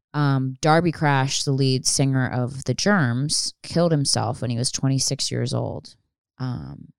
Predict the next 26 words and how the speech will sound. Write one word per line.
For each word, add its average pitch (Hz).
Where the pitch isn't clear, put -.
by 135
suicide. 127
So 131
this 156
woman 190
wrote 151
to 147
me 143
'cause 147
I 135
posted 147
a 135
picture 139
wearing 131
the 127
Germs 131
shirt. 123
They're, 135
like, 127
an 127
old 120
punk 123
band 120
that 120
I 127
like. 123